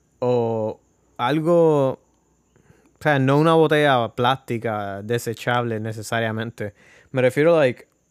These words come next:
literalmente cómprate una botella vacía, un termo que te guste, que esté súper cool y llénalo de agua y siempre tenlo contigo. Te lo garantizo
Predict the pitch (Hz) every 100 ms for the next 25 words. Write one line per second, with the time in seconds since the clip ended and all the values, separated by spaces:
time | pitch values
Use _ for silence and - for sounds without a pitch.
0 | _ _ _ _ _ _ 139 139 135 127
1 | 131 147 156 156 135 143 143 139 147 143
2 | 139 131 131 131 120 107 104 117 113 -
3 | 151 127 107 117 - _ _ _ _ _
4 | _ _ _ - 131 123 135 156 147 143
5 | 135 127 117 110 131 135 131 113 107 110
6 | 123 127 120 - 131 135 139 131 - _
7 | _ _ _ _ _ _ - 135 127 127
8 | - _ _ - 139 139 143 156 147 127
9 | 107 101 104 101 _ _ _ _ _ _
10 | 151 127 131 127 135 131 127 120 113 -
11 | 98 95 101 _ _ _ _ _ _ _
12 | _ _ _ _ - - _ - 131 127
13 | 123 120 117 104 - 143 131 - 87